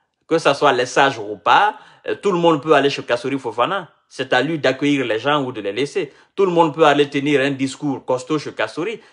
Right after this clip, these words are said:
C'est à lui d'avaler ou d'a-, de, de laisser. C'est comme Selouda Lenjalo. Tout le monde peut aller chez Selouda Lenjalo. Tout le monde peut tenir, euh, des discours ressources chez Selouda Lenjalo. Personne ne peut empêcher personne de faire, de tenir un discours en République de Guinée.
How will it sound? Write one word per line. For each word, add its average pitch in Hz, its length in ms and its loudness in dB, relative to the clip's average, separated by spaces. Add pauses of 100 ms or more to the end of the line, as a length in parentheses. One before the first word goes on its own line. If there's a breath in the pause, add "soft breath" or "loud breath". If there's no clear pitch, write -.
C'est 123 160 -12
à 127 100 2
lui 151 180 -4
d'avaler 127 340 0
ou 147 100 0
d'a-, 117 200 -2
de, 104 180 -10
de 107 120 -8
laisser. 143 400 -4 (160 loud breath)
C'est - 140 -4
comme 139 160 0
Selouda 127 340 -2
Lenjalo. 110 540 -4 (200 loud breath)
Tout 165 120 2
le 151 60 2
monde 143 240 0
peut 139 100 2
aller 127 160 2
chez 117 140 -8
Selouda 110 340 -8
Lenjalo. 104 540 -6
Tout 156 140 -6
le 143 60 -6
monde 127 200 -4
peut 131 140 -8
tenir, 123 360 -6
euh, 101 120 -2 (280 loud breath)
des 113 80 -6
discours 131 320 -10
ressources 123 300 -8
chez 110 60 -10
Selouda 107 300 -8
Lenjalo. 104 440 -2
Personne 147 360 0
ne 120 60 -6
peut 131 160 -2
empêcher 117 360 -4
personne 123 380 -4
de 113 80 -6
faire, 113 420 -2 (200 loud breath)
de 120 100 -6
tenir 139 300 0
un 127 80 0
discours 123 440 -6
en 104 120 -2
République 110 380 -8
de 127 80 -6
Guinée. 156 400 -8